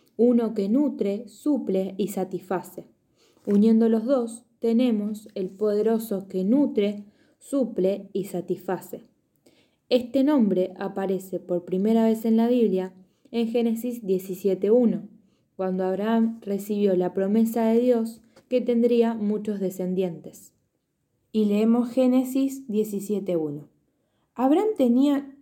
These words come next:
Speaker 2: noventa y nueve años de edad cuando el Señor se le apareció y le dijo: "Yo soy el Dios Todopoderoso. Anda siempre delante de mí y sé perfecto".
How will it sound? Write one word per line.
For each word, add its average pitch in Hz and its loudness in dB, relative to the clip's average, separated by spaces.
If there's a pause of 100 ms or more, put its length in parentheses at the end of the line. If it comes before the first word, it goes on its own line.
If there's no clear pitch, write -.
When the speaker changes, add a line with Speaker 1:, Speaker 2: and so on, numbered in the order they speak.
(120)
Speaker 2:
noventa 233 0
y 233 2
nueve 269 4
años 226 2
de 202 0
edad 240 -2 (340)
cuando 247 2
el 254 4
Señor 302 0
se 247 0
le 233 2
apareció 220 0
y 285 4
le 247 2
dijo: 220 -2 (640)
"Yo 349 2
soy 339 4
el 214 -2
Dios 339 2
Todopoderoso. 202 -2 (440)
Anda 320 4
siempre 262 2
delante 233 2
de 208 0
mí 294 0
y 196 -2
sé 214 -2
perfecto". 180 -6